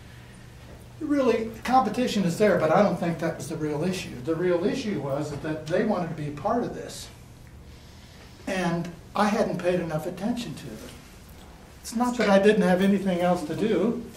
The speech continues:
but I hadn't paid attention to them enough. And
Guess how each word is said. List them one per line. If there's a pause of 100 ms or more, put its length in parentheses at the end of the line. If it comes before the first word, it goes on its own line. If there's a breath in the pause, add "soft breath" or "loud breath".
(400 loud breath)
but
I
hadn't
paid
attention
to
them
enough. (800 loud breath)
And